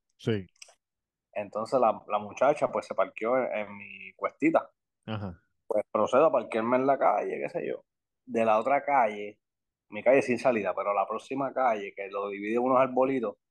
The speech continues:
Speaker 1: Sí.
Speaker 2: está este carro, está este carro medio nebuloso, y los dos tipos se me quedan ahí, como que...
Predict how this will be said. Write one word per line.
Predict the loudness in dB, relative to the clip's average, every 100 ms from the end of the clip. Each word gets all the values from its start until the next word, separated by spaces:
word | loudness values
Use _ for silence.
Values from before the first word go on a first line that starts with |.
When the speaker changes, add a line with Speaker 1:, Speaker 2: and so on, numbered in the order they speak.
| _ _ _
Speaker 1:
Sí. | -4
Speaker 2:
está | -4 -2 -4
este | 0 2
carro, | 6 4 6 4
está | 4 0
este | 0 2
carro | 4 4
medio | 2 0 0 -2
nebuloso, | -4 -4 0 0 0 -4 -14 -20 _ _ _ _ _ _ _ _ -6
y | -4 -2
los | -2 0
dos | 2 2
tipos | 2 2
se | 2
me | 2
quedan | 2 2 0
ahí, | -2 -8
como | -12 -14
que... | -16